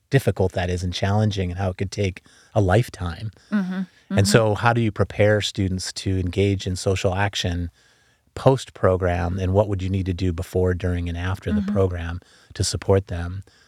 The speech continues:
Speaker 1: So I learned a lot about that because we didn't have that knowledge when we first started the program. Um, and often because you do evaluations right after the course, you don't often know what's happening when they leave
Speaker 2: Sure.
Speaker 1: and they go off
Speaker 2: Yeah.
Speaker 1: into the world.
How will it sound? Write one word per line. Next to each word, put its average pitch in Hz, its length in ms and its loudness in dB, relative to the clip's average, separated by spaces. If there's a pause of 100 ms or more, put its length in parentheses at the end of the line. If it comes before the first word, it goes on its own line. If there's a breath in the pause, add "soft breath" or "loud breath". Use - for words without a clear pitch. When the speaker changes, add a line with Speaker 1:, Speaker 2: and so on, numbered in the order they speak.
(160 soft breath)
Speaker 1:
So - 120 0
I 107 40 8
learned 120 220 4
a 117 40 4
lot 107 180 4
about 107 240 2
that 120 160 0
because 110 240 -2
we 107 80 4
didn't 113 300 2 (400 soft breath)
have 117 260 4
that 127 200 2
knowledge 127 500 0
when 104 100 2
we 104 80 2
first 107 240 0
started 101 280 2
the 95 80 -2
program. 117 580 0 (840 soft breath)
Um, 92 520 2 (140)
and 117 120 4
often 117 500 4
because 123 440 2
you 120 80 0
do 110 140 4
evaluations 101 600 2
right 101 180 6
after 101 280 2
the 90 100 0
course, - 640 0 (440)
you 104 100 4
don't 113 160 6
often 95 380 0
know 101 240 6
what's 90 220 -4
happening 98 520 0
when 90 140 -2
they 92 120 0
leave 98 200 2
Speaker 2:
Sure. 92 180 4
Speaker 1:
and 87 100 -2
they 92 120 2
go 90 220 -2
off 92 160 0
Speaker 2:
Yeah. 92 200 2
Speaker 1:
into 92 120 0
the 90 100 0
world. 87 440 0